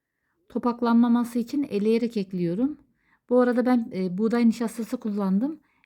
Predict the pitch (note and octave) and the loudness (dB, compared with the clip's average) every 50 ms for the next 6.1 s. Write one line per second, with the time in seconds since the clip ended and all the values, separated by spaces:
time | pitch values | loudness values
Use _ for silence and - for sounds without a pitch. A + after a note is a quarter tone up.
0 | _ - - - - - B3 A#3 A#3 B3 C#4 C4 A#3 A3+ A3 - A#3+ A3 A3 G3+ | _ -16 -16 -12 -2 0 2 4 4 4 4 4 4 2 2 2 0 0 0 0
1 | - A#3 G#3 - - A3+ G#3+ - - A#3+ A3+ - G3 F#3 F#3 F3 F3 E3+ D#3+ E3 | 0 -6 -8 -8 -8 -12 -12 -8 -8 -10 -8 -8 -8 -6 -4 -4 -4 -4 -4 -6
2 | F3+ A3+ C4+ D4 _ _ _ _ _ _ _ _ _ _ _ _ _ _ _ _ | -6 -8 -8 -10 _ _ _ _ _ _ _ _ _ _ _ _ _ _ _ _
3 | _ _ _ _ _ _ _ _ _ _ - B3 A3+ A3 A#3 B3 A#3+ A#3 A3 A#3 | _ _ _ _ _ _ _ _ _ _ -6 -4 -2 0 2 0 0 2 2 0
4 | C4+ D4+ D4 - A#3+ A#3+ A#3 - - C4 B3+ A3 A#3 A3 G#3 G3 G#3 A#3+ B3+ - | 0 0 -2 -2 -4 -4 -4 -2 -2 -2 0 2 2 2 0 0 0 -2 -4 -2
5 | - A#3 G#3+ - - A3 - A#3+ A#3 B3 A#3+ A#3+ - F#3 F3+ F3 F3 G3+ B3+ D4 | -2 -4 -2 -2 -4 -2 0 0 2 2 0 0 -2 -2 -2 -2 0 -2 -2 -4
6 | D4+ | -4